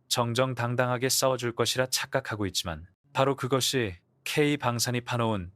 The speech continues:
가장 무서운 함정입니다. 케이 구의 진짜 무서움은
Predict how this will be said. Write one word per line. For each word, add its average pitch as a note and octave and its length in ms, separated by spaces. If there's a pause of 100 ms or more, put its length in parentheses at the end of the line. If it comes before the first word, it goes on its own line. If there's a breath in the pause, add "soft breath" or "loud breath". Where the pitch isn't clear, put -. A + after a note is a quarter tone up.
가장 A2 420
무서운 G2 720
함정입니다. F#2+ 840 (200)
케이 E3+ 300
구의 E3 240
진짜 C#3+ 400
무서움은 A#2+ 720